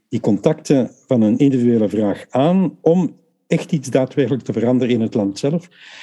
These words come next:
En ik heb dat gezegd tegen, tegen de mensen van Oekraïne-project Edegem. Ja, oké, we willen dat wel doen, maar we willen dat alleen maar doen als we toch iets kunnen doen voor de, alle kinderen met spina bifida en hydrocephalus in het land.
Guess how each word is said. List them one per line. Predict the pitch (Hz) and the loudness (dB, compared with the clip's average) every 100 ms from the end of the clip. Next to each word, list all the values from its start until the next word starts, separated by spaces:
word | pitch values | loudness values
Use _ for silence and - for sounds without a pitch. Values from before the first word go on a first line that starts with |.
| - - | -20 -4
En | 160 143 | 0 2
ik | |
heb | 160 | 4
dat | 139 | 2
gezegd | - 131 - | 2 0 0
tegen, | 180 170 165 | -2 0 0
tegen | - 156 | 0 0
de | 147 | 2
mensen | 151 151 160 | 2 0 -2
van | 139 143 143 117 _ | 0 2 0 -2 _
Oekraïne-project | - 120 139 139 139 131 131 131 - 156 | -6 0 2 2 0 0 0 -2 -8 -4
Edegem. | - 139 123 131 135 | 0 2 2 2 0
Ja, | - 123 - _ - | -2 -2 -4 _ -4
oké, | 117 - 170 190 | -2 2 2 2
we | 131 | 2
willen | 123 113 | 2 2
dat | 104 | 2
wel | 95 107 | 0 2
doen, | 175 190 - | 0 0 -2
maar | 123 117 | -2 2
we | |
willen | 120 113 | 2 2
dat | 113 | 2
alleen | 117 143 | 2 2
maar | 139 | 2
doen | 127 139 113 _ - _ | 0 -2 -4 _ -20 _
als | 139 120 - | -4 -2 0
we | |
toch | 143 117 - _ | 0 0 -4 _
iets | - 131 | -6 -2
kunnen | - 117 | 0 2
doen | 123 113 | 2 2
voor | 104 | 0
de, | - - _ | -2 -6 _
alle | 123 139 131 | 0 0 2
kinderen | 131 120 117 | 0 0 0
met | 110 - | -2 -2
spina | 127 113 | -2 0
bifida | 113 - 110 107 | -2 -2 -4 -4
en | - 113 117 | -2 -2 -2
hydrocephalus | - 117 104 - 113 104 110 | -6 -8 -8 -4 -4 -2 -2
in | 104 | -2
het | 98 | -2
land. | 113 101 - | -2 -4 -8